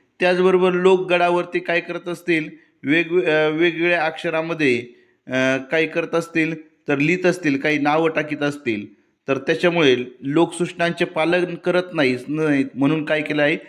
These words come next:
गडावर सूचना फलक लावावा लागला असेल. सह्याद्रीचे गड काय सांगत आहेत? सह्याद्रीचे गड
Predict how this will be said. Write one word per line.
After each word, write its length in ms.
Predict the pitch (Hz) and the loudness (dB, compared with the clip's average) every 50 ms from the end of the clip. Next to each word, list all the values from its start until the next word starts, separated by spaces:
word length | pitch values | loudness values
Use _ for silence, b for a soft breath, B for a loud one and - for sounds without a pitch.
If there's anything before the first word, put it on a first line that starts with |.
| B B _ - 107 | B B _ -10 -4
गडावर 280 | 135 143 147 143 147 147 | -2 0 2 2 0 -2
सूचना 360 | 147 - 147 131 - 139 135 135 - | -4 -6 -10 -10 -6 -6 -6 -4 -4
फलक 160 | 131 135 156 156 - - - _ - | -4 -4 -4 -4 -6 -18 -20 _ -8
लावावा 440 | - 117 117 110 107 107 113 117 123 | -4 -2 0 2 2 2 2 2 2
लागला 360 | 127 120 110 101 95 101 107 | 2 0 -2 -2 -2 -2 -2
असेल. 320 | 110 113 110 - - - - _ _ _ _ _ _ _ _ _ _ _ _ _ _ _ _ _ _ _ - - | -2 -4 -4 -8 -18 -20 -20 _ _ _ _ _ _ _ _ _ _ _ _ _ _ _ _ _ _ _ -6 -2
सह्याद्रीचे 720 | 185 185 196 202 202 202 214 208 190 214 220 - - 214 | 0 2 2 2 0 0 -2 -2 -4 -6 -6 -2 -2 -2
गड 240 | 202 170 165 190 185 | -2 0 0 0 0
काय 260 | 180 185 - 180 196 | 0 0 -2 -2 -2
सांगत 420 | 185 190 190 170 170 165 165 165 - | 0 -2 -4 -6 -4 -6 -6 -2 -2
आहेत? 180 | 151 135 127 117 - - _ _ _ _ - - - | -2 -2 -2 -4 -6 -16 _ _ _ _ -20 -12 -4
सह्याद्रीचे 640 | - 170 165 170 175 180 185 180 190 190 185 - 185 | -2 -2 0 2 2 2 2 0 -2 -4 0 0 -2
गड 360 | 175 147 147 170 185 165 139 | 0 0 0 4 4 4 4